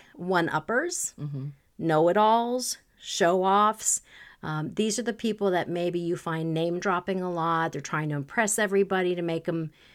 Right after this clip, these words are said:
Speaker 1: feel important. You've got the people that are maybe more self-absorbed.
Speaker 2: Mm-hmm.
Speaker 1: And those are ones that, um, maybe the question is, "What's in it for me?" I'm
Speaker 2: Mm.
Speaker 1: always looking for an advantage that's going to, to benefit me.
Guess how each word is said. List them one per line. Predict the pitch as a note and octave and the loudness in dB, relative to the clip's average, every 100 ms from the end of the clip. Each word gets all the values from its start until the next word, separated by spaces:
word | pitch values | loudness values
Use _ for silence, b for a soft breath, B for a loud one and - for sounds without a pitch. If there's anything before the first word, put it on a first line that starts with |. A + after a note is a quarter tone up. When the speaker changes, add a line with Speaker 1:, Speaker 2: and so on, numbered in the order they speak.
| b | b
Speaker 1:
feel | - - A#3 A3+ G3+ | -18 -2 2 4 4
important. | F3+ - C#4 C4+ A3+ B3+ A#3+ - b b b _ | 2 0 2 4 4 0 0 -6 b b b _
You've | G3 G3 G#3 | -2 -2 4
got | F3+ F3+ | 4 4
the | E3+ | -2
people | G#3+ G3+ G3 | -4 0 0
that | D#3+ D3+ | 0 -2
are | |
maybe | D3+ D3+ D#3 | -2 -2 -4
more | D3 | -2
self-absorbed. | C#3 D#3 C3+ C#3+ D3+ G3 F#3+ A3+ D#4+ | -2 -4 -4 -6 -4 0 0 0 -2
Speaker 2:
Mm-hmm. | D4 C#4 C#3+ - C3 C#3 - | -4 -6 -8 -6 -10 -12 -4
Speaker 1:
And | F#3 F#3 F3+ F3 E3+ | 0 2 2 2 0
those | E3 G3+ G3+ A3+ | 2 2 4 2
are | G3+ | 0
ones | E3+ D#3+ E3 E3+ | 0 -2 -2 -4
that, | - D3+ D3+ b b b b | -2 -2 -4 b b b b
um, | - D3 C3+ | -6 -4 0
maybe | F3+ G3+ | 0 0
the | G3+ | -4
question | - F3+ F3+ F3+ | 0 0 0 -2
is, | D#3 F3+ | -2 -2
"What's | D#3 | -4
in | E3 | -2
it | D3 - | -4 -6
for | E3+ | -6
me?" | D3+ C3 - - _ C#3 | -4 -6 -8 -20 _ -4
I'm | D#3+ E3 | -2 0
Speaker 2:
Mm. | |
Speaker 1:
always | F3 G3+ G3 | 4 4 4
looking | G3 F#3 F#3 E3+ | 2 0 -2 -4
for | - F3+ D#3+ D#3 D#3 D3+ D3 | -6 -4 -2 -2 0 0 -2
an | E3 | -4
advantage | D#3 D3+ D3+ D#3 D#3 | -4 -2 -2 -2 -4
that's | E3+ D3 | -4 -4
going | F3+ D3+ | -4 -4
to, | C#3+ - - | -4 -8 -10
to | D3 | -6
benefit | C#3+ E3+ G3 G3 G3+ G3 | 0 2 2 0 -2 0
me. | G3+ G3 G3 | 0 0 -2